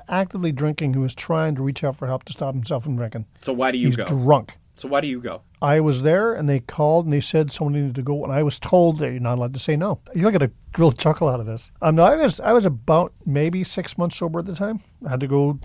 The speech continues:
Speaker 1: I had to go on this, uh, this twelve step, and it was a wet one. So I was like, "Okay, well, I know the rule." You know, I remember being told, you know, my sponsor told me,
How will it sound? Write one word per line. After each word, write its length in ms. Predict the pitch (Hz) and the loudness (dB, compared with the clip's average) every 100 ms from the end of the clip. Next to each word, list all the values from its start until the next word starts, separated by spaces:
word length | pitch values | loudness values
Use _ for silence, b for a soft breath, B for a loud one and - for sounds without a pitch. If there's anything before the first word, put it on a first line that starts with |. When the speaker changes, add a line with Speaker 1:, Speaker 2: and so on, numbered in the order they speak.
| - | -8
Speaker 1:
I 40 | 151 | -2
had 180 | 156 | 0
to 80 | 160 | 0
go 80 | 160 | 2
on 120 | 175 | 2
this, 200 | 175 - | 0 -2
uh, 140 | 165 160 | -2 -2
this 180 | 151 | -4
twelve 220 | - 262 247 | -4 -4 -2
step, 220 | - 110 | -4 -2
and 60 | |
it 40 | 139 | 0
was 80 | 135 | 2
a 60 | |
wet 180 | 160 247 | 2 2
one. 180 | 131 120 | -2 -4
So 100 | - | -2
I 20 | |
was 80 | 135 | -2
like, 100 | 135 | -2
"Okay, 260 | 156 - 202 | -2 0 0
well, 120 | 135 | 2
I 60 | |
know 120 | 147 160 | 0 0
the 80 | 175 | 0
rule." 300 | 214 185 113 | 0 -2 -2
You 60 | |
know, 140 | 113 117 | -6 -6
I 80 | 104 | -6
remember 320 | 113 120 135 | -6 -6 -2
being 180 | 139 135 | -2 0
told, 300 | 170 196 131 | 0 0 0
you 60 | |
know, 40 | 113 | -2
my 80 | |
sponsor 400 | 117 - 196 226 | -4 -2 -2 -2
told 240 | - - 214 | -4 -2 0
me, 160 | 135 | 0